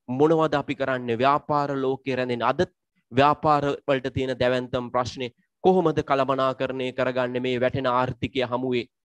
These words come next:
අන්න පුතේ, කළමනාකරණ ගිණුම් කරණේ ඉගෙන ගන්න ඔබට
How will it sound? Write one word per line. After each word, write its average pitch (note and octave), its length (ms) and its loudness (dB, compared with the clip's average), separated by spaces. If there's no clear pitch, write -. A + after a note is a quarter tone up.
අන්න E3+ 240 4
පුතේ, E3 320 2
කළමනාකරණ D#3 880 0
ගිණුම් C#3+ 340 0
කරණේ D3+ 440 -2
ඉගෙන E3 320 4
ගන්න D#3+ 300 2
ඔබට D3 360 2